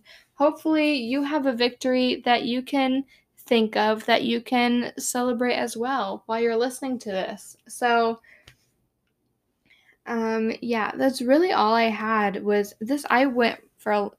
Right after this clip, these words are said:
longer than I thought I was. I thought this was gonna be a quick, like, five-minute story, being, like, a little mini episode, but this is just a full episode, I guess.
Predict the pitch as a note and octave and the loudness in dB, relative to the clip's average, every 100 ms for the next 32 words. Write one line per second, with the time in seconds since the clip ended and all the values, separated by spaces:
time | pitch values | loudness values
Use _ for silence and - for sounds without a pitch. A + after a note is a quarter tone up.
0 | _ F#3+ G3 G#3+ G#3 G3+ F#3+ F#3 G3 G3+ | _ -2 2 2 2 0 0 -2 -4 0
1 | G#3+ F#3+ F#3 F3+ G#3 A#3+ A3+ G3+ F#3+ - | 0 0 -2 -4 -4 -2 -2 -2 -8 -12
2 | G#3+ G3 G3 F#3+ F#3 - G#3 G3+ F#3 F3+ | -10 -6 -2 -2 -2 0 -2 -2 -6 -6
3 | - _ _ C4 B3+ B3+ A#3 - - C4+ | -12 _ _ 4 6 6 4 2 0 4
4 | D4 A#3 G#2+ - - - _ - A#3 A#3 | 6 6 2 -2 -14 -20 _ 0 2 4
5 | A#3+ A#3 A#3 B3 A#3 D4 D#4+ A3+ G#3+ G#3+ | 2 2 2 4 4 2 4 2 2 -2
6 | - G3+ G3 A3 D4 E4 B3+ A#3+ A3 A3 | 0 0 0 -2 0 0 -2 -4 -6 -6
7 | A#3 A3+ B3 B3+ B3 G#3 G3 G3 A#3 G#3 | 2 4 4 2 2 4 4 6 6 6
8 | G#3+ - | 2 -10